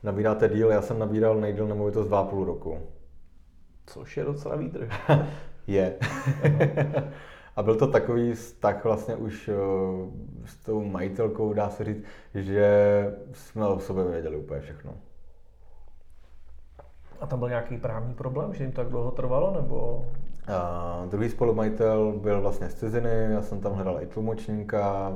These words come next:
Speaker 1: tlumočili
Speaker 2: Mhm.
Speaker 1: jsme, pak tam byl nějaký právník, eh, složitá rodinná situace a nějak to uzrálo, no, některé věci uzrajou. Někomu, někomu dáte toho broučka a on od té doby nad tím začne přemýšlet,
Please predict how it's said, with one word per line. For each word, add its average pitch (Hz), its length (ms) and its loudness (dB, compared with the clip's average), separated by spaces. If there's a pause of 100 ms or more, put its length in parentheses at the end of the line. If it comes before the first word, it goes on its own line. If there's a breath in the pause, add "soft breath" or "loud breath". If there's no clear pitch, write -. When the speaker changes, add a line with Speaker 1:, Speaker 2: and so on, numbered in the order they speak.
(120)
Speaker 1:
tlumočili 104 440 -2
Speaker 2:
Mhm. 95 80 -2
Speaker 1:
jsme, 95 360 -2
pak - 120 -8
tam 95 140 -8
byl 95 80 -4
nějaký 92 240 -8
právník, 98 800 -4 (420 loud breath)
eh, 104 40 -6 (480)
složitá 101 800 2
rodinná 98 460 0
situace 107 800 2 (680 loud breath)
a 98 540 -2 (160)
nějak 104 280 -2
to 151 80 2
uzrálo, 113 560 2
no, 95 160 -4
některé 101 340 -4
věci 101 240 -4
uzrajou. 101 560 -2
Někomu, 113 420 0
někomu 123 280 0
dáte 120 240 4
toho 123 180 4
broučka 113 520 4 (300 loud breath)
a 117 60 -4
on 117 280 0 (160)
od 127 80 0 (100)
té 131 80 2
doby 123 240 6
nad 110 200 -2
tím 120 120 -4
začne 113 220 0
přemýšlet, 135 520 2